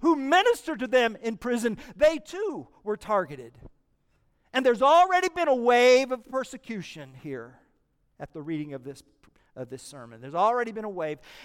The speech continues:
and, and, and they're growing weary. And, and there actually is more persecution to come. They're having to run the agony.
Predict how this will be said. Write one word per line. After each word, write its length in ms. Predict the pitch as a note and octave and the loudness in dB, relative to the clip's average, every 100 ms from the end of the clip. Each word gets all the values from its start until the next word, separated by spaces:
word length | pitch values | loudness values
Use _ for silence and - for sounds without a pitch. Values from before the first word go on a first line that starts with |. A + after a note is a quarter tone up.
| G#3+ | -6
and, 200 | G3+ G3+ | -6 -6
and, 180 | F#3 | -10
and 160 | G#3+ G3+ | -8 -8
they're 100 | G#3 | -6
growing 460 | F3 G#3 G#3+ A3 A#3 | -4 -4 -4 -6 -4
weary. 460 | D4+ E4 F4 C4+ - - | -2 -2 -4 -6 -10 -4
And, 140 | B3 - - | -4 -4 -6
and 380 | C#4 A#3+ A3+ A#3 | -4 -2 -4 -2
there 160 | A3 C#4+ B3+ A#3+ | 0 0 -2 -8
actually 560 | B3+ B3+ D4+ - D#4 B3 | 0 0 0 -12 -10 -10
is 120 | F3 | -10
more 280 | G#3+ C4+ C#4+ | -4 0 -2
persecution 680 | - C4 - A3 B3+ A#3+ F#3 | -4 -12 -12 -14 -14 -14 -16
to 60 | |
come. 340 | - A#3 G#3 B2+ C3 _ _ _ _ _ _ _ _ _ _ | -12 -10 -10 -12 _ _ _ _ _ _ _ _ _ _ _
They're 120 | - G#3+ | -12 -8
having 260 | G#3 G3+ | -8 -8
to 80 | G3 | -10
run 320 | F3+ A3 B3+ | -6 -4 -4
the 160 | B3 B3 | -4 -4
agony. 580 | C4+ D4+ F#3+ D3 C#3+ | -2 -6 -10 -16 -20